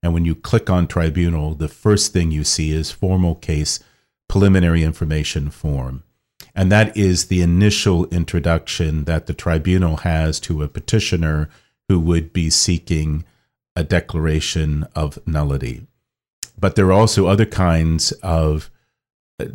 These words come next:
declarations of nullity, which we call documentary cases, and they have very specific requirements.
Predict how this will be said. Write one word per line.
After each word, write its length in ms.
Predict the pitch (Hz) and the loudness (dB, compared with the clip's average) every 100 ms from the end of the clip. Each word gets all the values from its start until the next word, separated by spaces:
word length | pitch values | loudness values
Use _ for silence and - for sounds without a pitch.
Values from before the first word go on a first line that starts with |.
| - | -4
declarations 720 | 98 85 90 82 82 87 71 | -2 0 0 0 0 -2 -2
of 160 | 80 - | -4 0
nullity, 400 | 85 82 80 80 | 0 2 0 0
which 260 | 76 78 - | -2 -4 -4
we 60 | |
call 280 | - 87 78 | -4 -2 -2
documentary 840 | - 87 85 - 78 78 73 78 | 0 0 0 0 0 0 -2 -6
cases, 800 | 71 - 73 - - 58 - - - | -8 -4 -4 -2 -6 -8 -8 -8 -6
and 160 | 82 80 | -6 -2
they 140 | 82 | 0
have 360 | 82 78 76 _ | 0 -2 -4 _
very 380 | 85 101 95 85 | -4 2 4 4
specific 680 | - - 85 - 85 76 - | 0 -4 -2 0 0 -4 -4
requirements. 840 | 76 - 87 87 82 80 78 | -6 -2 0 2 2 0 -2